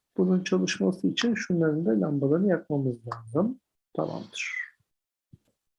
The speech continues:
Bakın şu anda ikisi de sıfır.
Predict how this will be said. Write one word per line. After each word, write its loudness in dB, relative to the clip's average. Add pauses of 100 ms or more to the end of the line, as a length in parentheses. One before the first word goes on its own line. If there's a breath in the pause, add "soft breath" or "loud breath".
(520)
Bakın -2
şu 0
anda 2
ikisi -4
de 4
sıfır. -2